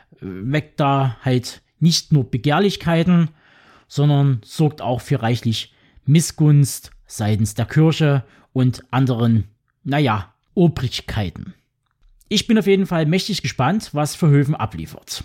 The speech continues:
Ob er sich mit dreiundachtzig Lenzen wieder dem Genre-Kino zuwendet oder eher eine Fortführung seines hochgelobten Dramas L aus zwei sechzehn bringt.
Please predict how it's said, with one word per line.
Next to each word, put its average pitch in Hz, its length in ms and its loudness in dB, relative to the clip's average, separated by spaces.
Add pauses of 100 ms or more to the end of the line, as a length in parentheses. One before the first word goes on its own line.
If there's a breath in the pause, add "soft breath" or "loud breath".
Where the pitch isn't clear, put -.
(920)
Ob 156 220 -4
er 147 140 0
sich 147 260 0
mit 127 260 0
dreiundachtzig 151 560 -2
Lenzen 151 320 2
wieder 143 160 2
dem 113 220 0
Genre-Kino 226 680 0
zuwendet 220 640 0 (380 loud breath)
oder 180 240 0
eher 160 320 2
eine 135 260 2
Fortführung 135 760 0
seines 123 400 -2
hochgelobten 123 540 -2
Dramas 107 500 -2
L 110 240 0 (640 loud breath)
aus 110 380 -2
zwei 123 260 -2
sechzehn - 480 -8
bringt. - 480 -14